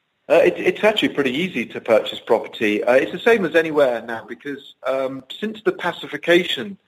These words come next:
in the favela, well, the best thing about the pacification is that the people legally own their homes here now. So everyone has the deeds to their properties. So it's just like anywhere else in the world.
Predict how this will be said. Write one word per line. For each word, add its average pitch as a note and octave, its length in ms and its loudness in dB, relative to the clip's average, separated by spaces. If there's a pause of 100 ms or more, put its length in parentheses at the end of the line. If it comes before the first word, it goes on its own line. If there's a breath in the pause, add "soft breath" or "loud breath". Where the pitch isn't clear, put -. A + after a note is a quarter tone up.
(260 soft breath)
in C#3+ 140 0
the C#3 60 2
favela, C3+ 560 4
well, B2+ 140 -6
the B2 80 -4
best F#3 320 0
thing F#3 160 0
about B2 200 2
the - 60 -16
pacification G#2 840 -8 (320 soft breath)
is C3 100 0
that C#3 120 6
the C3+ 60 2
people D#3+ 340 0
legally D#3 440 4
own C3+ 220 4
their B2+ 140 4
homes C3+ 340 0
here G#2+ 160 -2
now. F#2+ 280 -6 (440 soft breath)
So - 160 4
everyone D3 320 4
has D3 280 2
the C#3 80 -6
deeds C#3 540 -4
to A#2 80 -12
their A2 160 0
properties. G#2+ 640 -4 (420 soft breath)
So E3 100 -4
it's E3 100 0
just A3 180 -4
like F#3+ 200 4
anywhere C#3+ 280 4
else F#3+ 200 2
in C3 80 -10
the A#2 60 -8
world. G#2 320 -6